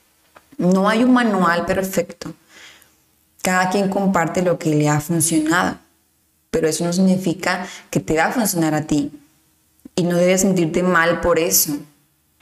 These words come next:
No hay nada mal contigo, es simplemente que eres diferente y tienes otros intereses. Y tú tienes que descubrir cuál es el método perfecto para ti. Es tratar de abrir tu mente y empezar a descubrir cuáles son esos hábitos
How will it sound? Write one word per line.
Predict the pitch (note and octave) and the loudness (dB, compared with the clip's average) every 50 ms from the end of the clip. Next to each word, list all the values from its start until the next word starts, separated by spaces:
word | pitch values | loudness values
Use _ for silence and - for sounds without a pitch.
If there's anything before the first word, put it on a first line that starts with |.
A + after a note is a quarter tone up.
| _ _ _ _ - | _ _ _ _ -6
No | - E3+ | -2 0
hay | E3+ E3+ | 0 0
nada | E3+ E3+ F3 E3 E3+ E3 | 0 0 0 0 0 0
mal | E3+ E3 E3 D#3+ | 0 0 0 -2
contigo, | E3 E3 E3 D#3 F#3+ G3+ F#3+ F3+ | -2 -4 -2 -2 -2 0 0 0
es | D#3+ D#3+ - | 0 0 0
simplemente | - E3 D#3+ F3+ F#3 F#3 F3+ F3+ F3 - G3 G3+ G3 - - - - - | -2 -2 -2 -2 0 0 -2 -2 -2 -4 -4 -4 -6 -8 -14 -16 -10 -4
que | - F3+ E3+ | -2 0 0
eres | E3 F3+ | 2 0
diferente | G3+ A3+ - - F#3+ F#3 A3 B3+ B3+ B3 A#3 | 0 0 -2 -2 -2 0 0 0 0 0 -2
y | - - D#3+ | -4 -4 -4
tienes | - F3 E3 E3+ F#3+ | -4 -2 -2 0 0
otros | G#3+ G#3 G3+ - A3+ | -2 -2 -2 -2 -2
intereses. | G#3+ G#3 F#3+ F#3 F3 F3+ G3 G#3 G3+ - D#3 D#3 - - - - - - - | 0 0 0 0 0 0 0 0 0 0 -2 -2 -4 -6 -6 -10 -20 -10 -4
Y | - E3+ | -2 -2
tú | D3 - - - A#3 B3+ | -2 -2 0 0 0 2
tienes | A#3+ A#3 A3 G#3 G#3+ G#3 | 2 0 0 0 -2 -2
que | - A#3 A3 | 0 0 0
descubrir | G#3+ G#3 G3 F#3+ G3+ F3+ D#3+ E3 F3+ G#3+ A#3 A3 - - - - | 0 0 -2 -2 -2 0 0 0 0 0 -2 -2 -6 -8 -6 -4
cuál | G3 F3+ F#3 F#3 F#3+ F#3+ | -2 0 0 -2 -2 -4
es | - G3+ | -4 -4
el | G3+ G#3 G#3 | -2 0 0
método | G3+ G3+ G3+ F#3+ G3 G3+ A3 A3 G#3+ | 2 2 2 0 0 0 -2 -2 -4
perfecto | - - A3+ A3+ - - - | -4 -2 -2 -2 -2 -4 -4
para | - D#3 D#3 D3+ | -4 -4 -4 -4
ti. | - - D3 - - - _ _ _ _ _ _ _ _ _ _ _ _ _ _ _ - - | -4 -4 -6 -6 -6 -10 _ _ _ _ _ _ _ _ _ _ _ _ _ _ _ -20 -8
Es | - - F3+ E3 D#3+ - - - - _ _ _ _ _ _ _ | -4 -2 0 0 0 -2 -4 -6 -10 _ _ _ _ _ _ _
tratar | - G3 F#3+ F#3+ G3 G3 F#3+ | 0 0 0 2 0 0 0
de | F#3+ G3 | 0 2
abrir | F#3+ F#3+ F#3 F#3+ F#3+ F#3+ | 2 2 2 2 2 0
tu | F#3+ G3 G3 F#3+ | 0 0 2 2
mente | F#3 F3 E3+ F3 F3+ F3+ - | 2 2 0 -2 -4 -2 -2
y | G3+ G3+ F#3+ | -2 0 0
empezar | F3+ F3 E3 - D#3+ D#3+ - E3+ E3 | 0 -2 -2 -2 -2 -2 -2 0 -2
a | E3+ F3+ | -2 -2
descubrir | F#3 - - G3 D#3+ E3 E3 E3+ E3 E3+ - | -4 -4 -2 -2 0 0 0 0 -2 -6 -6
cuáles | - G3 F#3+ F#3+ G3+ A#3 A3+ | -4 -2 0 0 0 0 -2
son | - - G3+ G3 | -2 -2 -4 -2
esos | F#3+ F#3+ F#3 F#3+ F#3+ F3+ | 0 0 0 0 0 0
hábitos | F3 E3 D#3 D#3 D#3 D#3 - G3 G#3 G3 - | 0 0 0 -2 -2 -4 -4 -6 -6 -6 -10